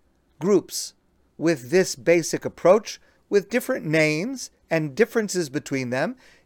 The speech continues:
At the time of the Talmud, for example, we had the Minim. Another group are known as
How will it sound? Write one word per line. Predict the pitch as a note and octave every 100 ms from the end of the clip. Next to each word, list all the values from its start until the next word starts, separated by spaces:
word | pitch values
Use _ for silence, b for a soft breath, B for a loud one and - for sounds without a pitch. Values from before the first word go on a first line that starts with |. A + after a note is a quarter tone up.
| C3+
At |
the | A#2+
time | - D#3 E3+
of | D#3 A#2
the | B2+ C3 B2+ - _
Talmud, | - C#3 D#3 F#3 G#3+
for | - F3
example, | C#3+ E3+ F3+ G#3+ B3 b b b -
we | C3+
had | B2 D3 D3 C3 -
the | A2+ B2+ B2+ -
Minim. | B2+ D3+ F#3 F#3+ A3 D4 C#4+ _ _ _ _ _ _ _
Another | C3 C#3+ D#3+ D#3+
group | C#3 E3+ E3+ - - _ _ -
are | C3+ C3+
known | C#3+ D#3 D#3
as | C#3+ C#3 B2